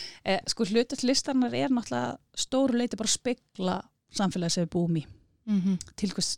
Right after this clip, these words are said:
Speaker 1: til hvers listir. Og, og ekkert bara spegla samfélagið heldur, það þjónar okkur líka á svo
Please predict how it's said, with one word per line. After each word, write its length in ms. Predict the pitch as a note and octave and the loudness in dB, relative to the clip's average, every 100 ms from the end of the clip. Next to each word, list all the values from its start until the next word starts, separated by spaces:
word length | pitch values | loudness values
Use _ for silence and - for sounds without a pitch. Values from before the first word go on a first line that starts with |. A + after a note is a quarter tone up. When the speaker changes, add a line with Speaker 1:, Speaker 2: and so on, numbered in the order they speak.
| - | -8
Speaker 1:
til 120 | F#3 | -8
hvers 200 | - F3 | -8 -6
listir. 320 | E3+ - E3 - - - - - - | -4 -4 -8 -14 -18 -18 -18 -18 -8
Og, 280 | F3+ F3+ F3 - _ _ _ | 2 4 4 -2 _ _ _
og 100 | G#3 | 0
ekkert 160 | G3 G3 | 0 0
bara 180 | G#3 A3 | 2 2
spegla 420 | - A3+ A#3 A#3+ A3 | 2 0 2 0 0
samfélagið 380 | A3+ G#3+ G3+ | -2 -2 -2
heldur, 200 | G3 F#3 | -4 -4
það 180 | A3 - | -6 -4
þjónar 460 | - G#3+ B3 C4 A3 | -2 0 4 2 2
okkur 120 | G#3+ | -4
líka 220 | G#3+ G#3+ G#3+ | -6 -4 -6
á 40 | |
svo 200 | - G#3 | -4 -6